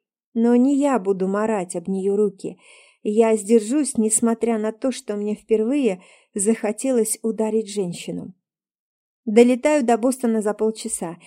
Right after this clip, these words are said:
и всю дорогу меня лихорадит, как больного в агонии. Сирена не заслужила этого, и я не знаю, как ей об этом сказать. Не знаю, должен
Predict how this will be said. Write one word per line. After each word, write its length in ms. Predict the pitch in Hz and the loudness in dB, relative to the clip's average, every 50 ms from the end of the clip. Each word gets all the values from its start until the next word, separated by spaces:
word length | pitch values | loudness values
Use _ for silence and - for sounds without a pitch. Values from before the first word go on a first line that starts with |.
| - - - _ _ _ | -20 -20 -20 _ _ _
и 140 | - 240 240 | -4 -4 -2
всю 240 | - - - 240 240 | -2 -4 -2 0 2
дорогу 400 | 220 240 254 285 339 302 254 240 | 4 4 4 4 2 2 2 2
меня 260 | 226 226 233 254 262 | 4 4 4 4 4
лихорадит, 640 | 247 233 - - 233 233 262 294 285 233 214 214 | 2 0 0 0 -2 0 2 0 2 2 0 -2
как 260 | - - 240 220 220 208 | -2 -6 -6 -4 -2 0
больного 540 | 233 247 247 240 233 233 214 196 185 196 | 2 4 4 6 6 4 4 2 0 -2
в 80 | 180 196 | -2 -2
агонии. 640 | 202 190 190 190 185 175 170 165 165 - - - _ _ _ _ _ _ _ _ | -2 -2 -2 -2 -2 -2 -4 -6 -8 -10 -10 -14 _ _ _ _ _ _ _ _
Сирена 520 | - - - 233 226 214 240 247 240 240 | -6 -4 0 0 4 6 6 6 8 8
не 160 | 233 233 240 226 | 8 6 6 4
заслужила 680 | 226 220 - - 254 240 220 240 240 214 202 180 - | 2 -2 -4 -2 -2 -2 2 2 2 2 2 0 -2
этого, 460 | - 208 196 - - 175 170 170 180 - _ _ _ _ _ _ _ | -4 -6 -6 -6 -10 -12 -10 -12 -16 -18 _ _ _ _ _ _ _
и 120 | _ - 240 | _ 4 4
я 440 | 233 226 202 233 247 247 240 233 214 - | 4 4 6 6 6 6 6 4 2 4
не 280 | - 233 247 254 254 233 | 4 6 6 6 6 4
знаю, 500 | 208 208 220 233 254 285 302 262 220 202 | 4 2 2 2 2 2 2 2 2 2
как 260 | - - 202 196 - - | 2 -2 -8 -8 -4 -4
ей 160 | 269 262 220 | -2 -2 0
об 180 | - 214 208 226 | -2 0 2 2
этом 220 | 233 226 226 214 | 2 2 0 -2
сказать. 600 | 214 - - 240 233 208 208 180 175 - - _ _ _ _ _ _ _ _ _ | -2 -2 -4 -4 -2 -2 -4 -4 -6 -8 -14 _ _ _ _ _ _ _ _ _
Не 220 | 233 247 262 254 | 4 6 6 6
знаю, 340 | 220 233 269 269 262 247 247 | 6 4 4 4 4 4 2
должен 520 | 214 220 294 285 233 220 185 196 202 196 | 2 2 4 6 6 6 4 2 -2 -2